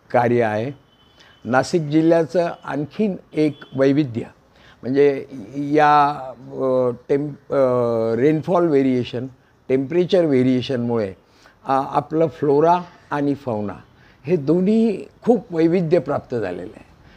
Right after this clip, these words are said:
आपल्याकडे बर्ड्सच्या म्हणजे पक्ष्यांच्या चारशे प्रजाती, अ, मी स्वतः फोटोग्राफ केले आहेत आणि नाशिक जिल्ह्यात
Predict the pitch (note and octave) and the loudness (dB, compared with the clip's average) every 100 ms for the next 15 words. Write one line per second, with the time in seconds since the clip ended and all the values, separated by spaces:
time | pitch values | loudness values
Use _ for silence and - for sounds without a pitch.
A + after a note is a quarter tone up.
0 | - - - - C3+ - F#3 F3+ F#3 F#3+ | -20 -20 -18 -4 -4 2 2 2 2 2
1 | F#3+ F#3 - - - A2+ A2+ E3+ F#3+ D#3+ | 0 -2 -10 -20 -16 -6 2 6 6 2
2 | - - G#2+ - - _ _ _ _ - | -6 -8 -10 -12 -20 _ _ _ _ -8
3 | C3 D3 C#3+ C#3 C3+ - D3 - D3+ E3+ | -2 4 4 4 -2 -4 -4 0 2 2
4 | D#3 C3 A#2 G#2+ - - - D3 D#3 - | 0 -2 -2 -4 -16 -14 -4 -2 -2 -4
5 | - F3+ E3+ - - C3 B2 D#3+ B2+ A#2 | -2 0 0 -4 -2 0 4 4 4 -4
6 | G2 - - _ _ _ _ - C3 B2 | -10 -12 -20 _ _ _ _ -8 0 2
7 | C3 C3 C3+ B2+ C3 D3 D#3 D3 E3 C#3+ | 2 0 -2 -8 -6 0 0 0 0 2
8 | F3 E3+ F3 - - - - C3+ D#3+ E3 | 4 4 4 -2 -16 -12 -4 0 2 4
9 | E3+ E3+ E3 E3+ E3 E3+ - - _ _ | 2 2 0 2 0 -2 -8 -20 _ _
10 | _ - - - C#3+ D#3+ E3 E3 - D3 | _ -20 -20 -4 0 0 -2 -6 -8 -6
11 | D3+ D3+ F#3+ D3+ A#2 C#3+ D3+ E3 | -4 -2 -2 -4 0 2 4 4